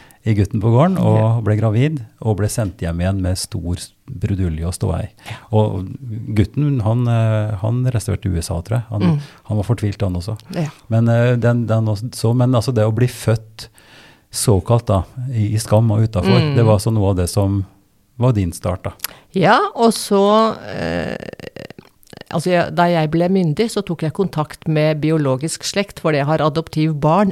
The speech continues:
Speaker 2: rett til, men ikke foreldre selvfølgelig.
Speaker 1: Mm.
Speaker 2: Eh, og min, eh, biologiske mor fortalte jo at, eh, hun, hun var jo kjæreste med faren min, men han ville ikke gifte seg, og det var jo en skam enorm.
Speaker 1: Mm.
Speaker 2: Eh, og hun, eh,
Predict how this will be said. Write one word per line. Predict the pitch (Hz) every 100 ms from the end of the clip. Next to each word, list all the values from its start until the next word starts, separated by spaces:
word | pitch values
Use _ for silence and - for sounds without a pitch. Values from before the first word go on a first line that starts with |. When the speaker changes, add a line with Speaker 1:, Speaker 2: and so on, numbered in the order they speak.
| -
Speaker 2:
rett | 151 -
til, | 170 151
men | 170
ikke | 165 -
foreldre | 151 156 113 117
selvfølgelig. | 131 139 135 139 135 -
Speaker 1:
Mm. | 117 90 - - - - - - -
Speaker 2:
Eh, | 190 180 -
og | 190
min, | 185 220 233 226
eh, | 208
biologiske | 185 190 180 151 - 185
mor | 196 302
fortalte | - 226 147 135 -
jo | 160
at, | 160 -
eh, | 165 165 - -
hun, | 165 190 196
hun | 190 185
var | 160
jo | 165
kjæreste | - 196 131 - - 240
med | 311
faren | 190 165
min, | 247 294
men | 220 208
han | 175
ville | 170 147
ikke | 165 156
gifte | - 156
seg, | 254 - _
og | 175
det | 170
var | 165
jo | 156
en |
skam | 160 - 143 156 -
enorm. | 175 180 240 240 131 110 _ -
Speaker 1:
Mm. | 95 69 - - _
Speaker 2:
Eh, | - 185 175 170
og | 185
hun, | 170 190 208 214
eh, | 220 208 202